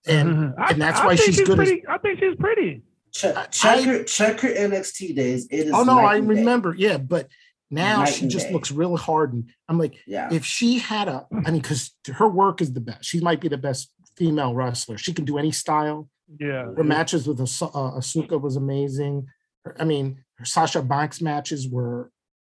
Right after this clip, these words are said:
Speaker 1: required every
Speaker 2: Yeah.
Speaker 1: wrestler that comes to that company, they gotta watch Sasha and Charlotte go
Speaker 3: Yeah.
Speaker 1: at it.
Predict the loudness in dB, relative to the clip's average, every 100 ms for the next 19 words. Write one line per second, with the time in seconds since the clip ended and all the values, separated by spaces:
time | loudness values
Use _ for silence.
0 | _ _ _ _ _ -6 -4 0 4 6
1 | 4 4 2 2 2 0 0 -2 -2 -2
2 | -4 -4 -4 -4 -6 -4 -4 -2 -4 -4
3 | -4 -4 -2 -2 -2 -4 -6 -8 -12 -10
4 | -8 -8 -6 -6 -4 -4 -4 -8